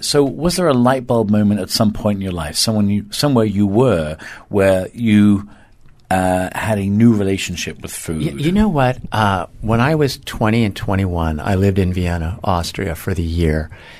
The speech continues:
Speaker 2: and I traveled throughout Europe. And I think, uh, the, the, the food in Vienna,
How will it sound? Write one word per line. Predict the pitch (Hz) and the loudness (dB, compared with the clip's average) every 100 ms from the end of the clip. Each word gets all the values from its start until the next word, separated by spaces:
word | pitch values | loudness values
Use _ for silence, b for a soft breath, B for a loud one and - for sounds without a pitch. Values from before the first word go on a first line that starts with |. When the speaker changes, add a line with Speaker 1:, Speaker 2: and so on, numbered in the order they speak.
| B | B
Speaker 2:
and | 95 | -8
I | 95 | -8
traveled | - 135 131 117 | -4 -2 -2 -6
throughout | 107 92 - | -12 -12 -10
Europe. | 92 82 82 - - | -8 -8 -8 -8 -4
And | 95 | -2
I | 101 | -4
think, | 104 185 185 180 b b b b b b b - | -4 -4 -4 -8 b b b b b b b -4
uh, | 107 95 - 131 | -2 -2 -4 -8
the, | 107 104 - - | -4 -4 -4 -4
the, | 107 - - | -6 -6 -10
the | - 98 | -8 -6
food | - 175 170 156 | -2 2 4 4
in | 123 | 2
Vienna, | 110 101 95 90 90 95 | 2 2 2 2 0 -2